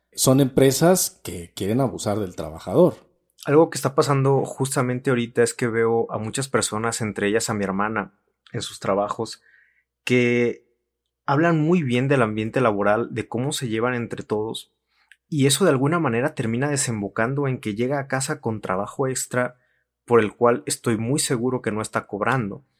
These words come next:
Speaker 2: Yo imagino que eso también es como el, el ponerte la camiseta, ¿no? Si le preguntas a estas personas, "Oye, ¿por qué estás trabajando extra sin cobrar extra?", y va a ser así como, "Pues es que, es que este es un proyecto, ¿no? Lo tenemos que sacar adelante".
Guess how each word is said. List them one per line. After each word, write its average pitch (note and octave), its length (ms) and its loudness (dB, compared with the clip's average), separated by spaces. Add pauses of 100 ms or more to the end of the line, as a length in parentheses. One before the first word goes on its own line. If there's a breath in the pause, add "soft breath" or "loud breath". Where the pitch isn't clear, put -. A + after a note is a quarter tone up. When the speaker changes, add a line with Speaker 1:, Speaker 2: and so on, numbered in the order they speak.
(300)
Speaker 2:
Yo A#2+ 100 4
imagino C3 340 0
que B2+ 80 -2
eso C3 100 -6
también A#2+ 260 0
es B2+ 100 -4
como A#2 340 -2
el, G#2 240 -2
el A2+ 180 -6
ponerte A2 440 -4
la C3+ 120 -2
camiseta, G#2+ 560 -6
¿no? G#2 160 -6
Si C3 120 -4
le G#2+ 120 0
preguntas A2+ 420 -4
a - 20 -12
estas C3 200 -8
personas, A#2 480 -2
"Oye, B2 200 -2
¿por A2 340 -8
qué C3 340 -4
estás A#2+ 320 -8
trabajando A2+ 600 -4
extra A2+ 520 -6 (520)
sin A2 320 -2
cobrar A2 360 4
extra?", A#2+ 500 -4
y A2+ 100 -6
va G#2 100 -2
a - 20 -4
ser A2+ 140 -4
así G#2+ 200 -8
como, G#2+ 280 -6
"Pues - 180 -12
es G2 100 -8
que, - 460 -4
es - 100 -18
que - 100 -10
este - 160 -8
es - 60 -8
un B2 140 -4
proyecto, G#2 500 -4
¿no? G#2 140 -4
Lo B2+ 140 -6
tenemos A2 500 -6
que A2 100 -6
sacar G#2 280 -6
adelante". B2+ 600 -4